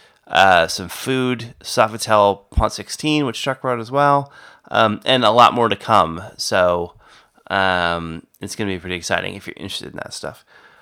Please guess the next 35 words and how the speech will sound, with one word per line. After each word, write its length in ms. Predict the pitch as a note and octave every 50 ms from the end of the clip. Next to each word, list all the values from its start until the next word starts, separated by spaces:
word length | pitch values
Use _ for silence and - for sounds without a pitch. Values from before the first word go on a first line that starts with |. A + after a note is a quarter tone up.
| _ _
<sighs> 880 | _ _ _ _ _ _ _ _ _ _ _ _ _ _ _ _ _ G3
I 520 | G#3 G#3+ G#3+ G3+ F#3 E3+ D#3 - - -
think 180 | D3 D3+ E3 E3+
that's 160 | D#3+ D3 -
about 200 | C3+ C3 B2+ B2+
it 180 | C#3 C#3+ - -
for 160 | - B2+ A#2+
now. 500 | A2+ A#2+ C3+ C#3+ C3 G#2+ G#2+ A#2+ A#2 - - - - -
Uh, 360 | - G#2+ G#2 G#2+ G#2+ G#2 G#2 G2
vimph 580 | F#2 G#2+ A#2+ B2+ B2+ - - - - - - - - _ _
coming 320 | - - B2 B2 C3 B2+ B2
up. 340 | C#3 D#3 D3 - - _ _ - - - - _ _ -
Uh, 500 | G#2+ A2+ G#2+ G#2+ G#2+ G#2+ G#2+ G#2+ A2 -
we'll 120 | - A2 G2+
have 220 | G#2+ A2+ A2+ G#2+
our 140 | A2+ A2 A2
webcast 500 | A2 A2+ G#2+ - - B2 A2 G#2+ - -
on 120 | A#2 G#2+
Saturday, 640 | G#2 - A2+ A2+ B2 B2 B2+ B2 A2+ A2 G#2+ A2 G#2+ G2+
and 240 | - G#2+ A2 A2
then, 360 | G#2+ G#2+ G#2+ G#2+ G#2+ G#2+ A2 A2
uh, 320 | G#2+ G#2+ G#2+ G2+ G2+ G2+ - _ - - - _ _ _ _
middle 180 | - - A2 A2+
of 120 | G#2+ G#2+
October 580 | A2 G#2+ - - - A2+ B2 A#2+ G#2+ G2+ G2 G2+ - _ -
is 120 | - -
gonna 220 | - G#2+ G#2 G2+
be, 420 | F#2+ F2 G2+ G2+ G2+ G2+ G2 G2 _ _ _ _ _ _ _ _ _ _ _ _
gonna 180 | - G2+ G#2
be 140 | G2+ G#2 G#2+
the 140 | - - F2+
deal. 420 | E2+ F#2+ A2+ A#2+ - - E2+ G2+ -
So, 480 | - - - F#2+ F2+ F2+ F2+ F2 F#2+ - _ _ _ _ _ _ _ _ _ - - _ _ _ _ _
pretty 160 | - - A2+
exciting. 480 | - - - G#2 - - - A2 A2